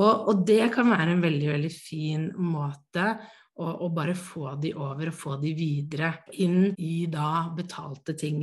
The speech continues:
ikke sant? Fordi det ene er jo bare at de opplever at du sender de videre til en post som har med det å gjøre.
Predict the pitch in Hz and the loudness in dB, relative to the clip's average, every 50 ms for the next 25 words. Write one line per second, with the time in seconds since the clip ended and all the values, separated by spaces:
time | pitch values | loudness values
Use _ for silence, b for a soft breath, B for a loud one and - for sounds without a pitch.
0 | 151 143 - 170 156 220 226 247 254 - - 196 175 175 180 190 185 185 B B | -4 -4 -4 -2 0 2 2 2 2 0 -2 0 2 2 2 2 0 -4 B B
1 | B B _ - 196 185 170 190 240 240 180 160 165 170 165 160 151 156 156 160 | B B _ 2 2 4 4 6 6 6 4 4 2 0 -2 -2 -2 -4 -4 -4
2 | 160 - - - 147 143 - - 151 147 151 151 147 - 175 - - 165 151 147 | -6 -8 -10 -10 -10 -10 -8 -6 -6 -4 -4 -6 -6 -8 -8 -6 -4 -4 -4 -2
3 | 139 147 151 151 151 143 143 147 151 147 - 143 143 147 147 - - 143 - - | -4 -4 -4 -4 -4 -4 -4 -6 -6 -6 -6 -6 -6 -6 -6 -8 -12 -16 -10 -8
4 | 160 160 - 160 143 147 147 151 151 143 147 147 147 143 151 156 151 143 147 156 | -6 -4 -2 -2 0 0 0 0 -2 -2 -2 -2 -2 -2 -2 -2 -2 -2 0 0
5 | 208 285 | 0 0